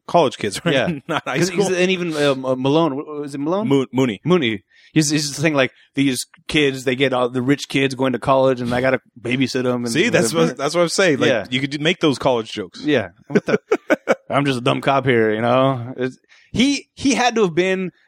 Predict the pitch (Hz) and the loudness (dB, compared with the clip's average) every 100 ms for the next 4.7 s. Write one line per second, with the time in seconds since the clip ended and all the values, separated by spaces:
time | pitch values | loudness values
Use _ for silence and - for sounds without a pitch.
0 | - 135 160 156 156 147 _ _ _ _ | -10 -2 2 4 4 0 _ _ _ _
1 | - 143 131 127 120 120 - _ _ _ | -4 0 2 2 0 -2 -6 _ _ _
2 | _ - 139 220 202 151 143 113 104 117 | _ -6 0 0 0 -2 0 0 -2 -4
3 | 143 151 139 139 131 131 - _ _ 135 | -4 -2 -2 0 0 -4 -8 _ _ -2
4 | 131 190 - 127 101 110 113 | 0 -2 -2 -4 -2 -2 -2